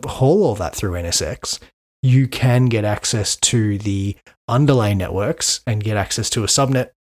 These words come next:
put your V M on that, um, for your backup appliance or a replication appliance. Like, you've got all that available to you.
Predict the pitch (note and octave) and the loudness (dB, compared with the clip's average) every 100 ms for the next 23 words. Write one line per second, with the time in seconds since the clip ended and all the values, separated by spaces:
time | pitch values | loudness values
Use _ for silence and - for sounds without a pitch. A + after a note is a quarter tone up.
0 | _ - - F#2+ G2 G2 G2+ F#2+ G2+ G2+ | _ -12 -10 -6 -4 -4 -4 -4 -4 -6
1 | - - - - _ - G#2 G#2 G2 G2+ | -14 -20 -20 -20 _ -4 0 2 0 -2
2 | G2+ - G2+ G2 - G#2 - G#2 G2+ G2 | -4 -4 -6 -4 -4 -6 -4 -4 -2 -2
3 | - F#2+ F2 F2 - _ _ _ - - | -2 -2 -4 -6 -8 _ _ _ -10 -4
4 | B2+ - B2 - A2+ - G#2 A2+ G#2+ G#2+ | 0 0 0 2 2 2 0 2 2 0
5 | G#2 - G2+ B2+ A2+ - A#2+ A#2 G2+ F#2+ | -2 -2 -2 0 0 2 2 2 0 -2
6 | F2 F#2 F#2+ F#2 F2+ F#2+ F#2+ F#2 | 0 0 -2 -4 -6 -6 -6 -8